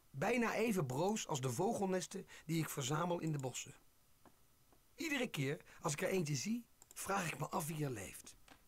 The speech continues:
Of ze het niet te koud hebben, of het dak niet lekt, of de oogst goed was. Het zijn arme mensen,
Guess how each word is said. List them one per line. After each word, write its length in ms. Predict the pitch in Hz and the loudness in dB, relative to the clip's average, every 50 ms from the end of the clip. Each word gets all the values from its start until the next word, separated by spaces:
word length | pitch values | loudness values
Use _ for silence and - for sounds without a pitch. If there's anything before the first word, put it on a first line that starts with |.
| _ - - - | _ -20 -6 -2
Of 140 | 196 165 | -2 -2
ze 80 | - - | 0 -2
het 100 | 143 - | -2 -2
niet 120 | 160 151 | -2 -2
te 140 | - - - - | -2 -4 -6 -2
koud 300 | - 180 202 208 196 - | 0 2 2 2 2 0
hebben, 280 | - 107 98 - - - - - - - | -2 -4 -4 -6 -6 -12 -14 -14 -16 -8
of 120 | - 143 131 | -6 -2 -2
het 200 | 143 131 123 127 | -2 -4 -2 -4
dak 160 | - - - | -4 -2 0
niet 180 | 185 190 160 165 | -2 0 0 2
lekt, 240 | 175 170 165 - | 0 0 0 -2
of 140 | - 139 120 | -6 -6 -4
de 180 | 117 - - - | -4 -6 -2 0
oogst 260 | 180 185 - - - | 0 0 0 0 -2
goed 200 | - 175 170 147 | -2 -4 -2 -2
was. 360 | 151 160 160 156 - - - - - - - - - - - - - - - - | -2 -4 -4 -4 -8 -10 -12 -16 -20 -18 -16 -14 -12 -12 -10 -8 -6 -6 -4 -2
Het 140 | 127 143 | -2 -2
zijn 220 | - 156 - - - | 0 -2 -2 -2 -2
arme 300 | - 175 190 165 151 139 | 0 0 2 4 4 4
mensen, 420 | 143 165 170 151 - - 117 120 | 4 4 2 0 -2 -4 -8 -12